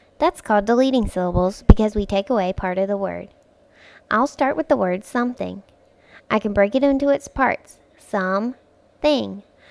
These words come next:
I can also say the word without one of its parts. I will say something without some. Something without some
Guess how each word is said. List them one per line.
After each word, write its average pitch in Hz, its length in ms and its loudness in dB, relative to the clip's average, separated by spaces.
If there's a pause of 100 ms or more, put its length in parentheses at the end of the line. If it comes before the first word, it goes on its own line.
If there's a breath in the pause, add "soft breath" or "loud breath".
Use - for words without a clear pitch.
(200 loud breath)
I 226 120 -4
can 233 120 -4
also 262 300 0
say 196 200 -2
the 185 120 0
word 185 240 0
without 202 360 -4
one 190 160 -4
of 185 100 -4
its - 160 -8
parts. - 540 -4 (800 soft breath)
I 202 120 -2
will 254 120 -2
say 302 220 0
something 196 560 -6
without 247 460 -4
some. 247 440 -4 (1160 soft breath)
Something 320 480 -2
without 311 400 0
some 196 480 -4